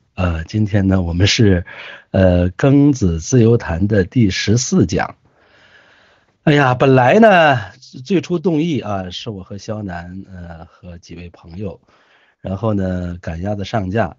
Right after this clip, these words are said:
呃，这个，把这个讲座呢，希望搞起来啊。肖楠已经以前的讲座里介绍过了，呃，但是讲到今天呢，自己成了主讲嘉宾，居然还来了第二讲，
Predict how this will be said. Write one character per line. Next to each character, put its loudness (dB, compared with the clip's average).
呃， -12
这 -8
个， -18
把 -8
这 -8
个 -2
讲 -6
座 -4
呢， -4
希 -8
望 -6
搞 -8
起 -10
来 -12
啊。 -12
肖 -8
楠 -4
已 -6
经 -8
以 -10
前 -10
的 -6
讲 -10
座 -8
里 -10
介 2
绍 0
过 -2
了， -8
呃， 2
但 2
是 -2
讲 0
到 4
今 4
天 2
呢， 4
自 2
己 -6
成 -6
了 -2
主 -8
讲 -6
嘉 -4
宾， -4
居 -8
然 -2
还 -6
来 -6
了 -6
第 -6
二 0
讲， -12